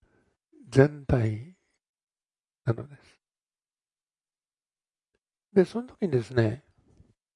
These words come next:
私がちょっと思い違ってたところがあるんですね。それは何を思い違ってたのかっていうとですね、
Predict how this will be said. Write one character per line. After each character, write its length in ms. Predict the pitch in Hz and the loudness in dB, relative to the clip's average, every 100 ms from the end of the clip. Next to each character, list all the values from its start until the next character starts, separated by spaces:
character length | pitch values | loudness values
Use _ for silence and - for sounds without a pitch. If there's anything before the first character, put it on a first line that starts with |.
| _ _ _ _ _ _ - - - - - _ - | _ _ _ _ _ _ -20 -20 -20 -20 -20 _ -6
私 220 | 180 - | -4 -2
が 80 | 190 | -2
ち 100 | 196 | -2
ょ 20 | |
っ 20 | |
と 100 | 170 | -2
思 840 | 139 127 170 285 285 302 170 208 233 | -2 -2 -6 -10 -12 -6 -2 0 0
い 120 | 233 | -2
違 40 | 208 - 202 | -6 -2 0
っ 60 | 202 | 0
て 160 | - | 0
た 140 | - 110 | -2 -4
と 100 | - | -6
こ 120 | 104 | -6
ろ 100 | 92 | -2
が 60 | |
あ 20 | 92 | -2
る 140 | 95 | -2
ん 60 | 90 | -10
で 120 | 107 | -16
す 100 | - | -8
ね。 240 | 107 101 - _ _ _ _ _ _ _ _ _ _ - 196 180 | -6 -6 -8 _ _ _ _ _ _ _ _ _ _ -16 -12 -4
そ 120 | - | 2
れ 60 | 180 | 4
は 20 | |
何 280 | 190 233 196 | 4 4 2
を 160 | 117 127 | 0 -4
思 200 | 120 117 | -8 -10
い 40 | |
違 200 | - 123 | -8 -6
っ 40 | 110 | -6
て 140 | - | -8
た 120 | - | -14
の 120 | 113 | -16
か 100 | 110 | -14
っ 60 | 131 | -16
て 100 | - | -14
い 40 | 131 | -16
う 60 | |
と 120 | - 131 | -18 -20
で 140 | 127 | -20
す 120 | - | -12
ね、 220 | 139 107 | -4 -4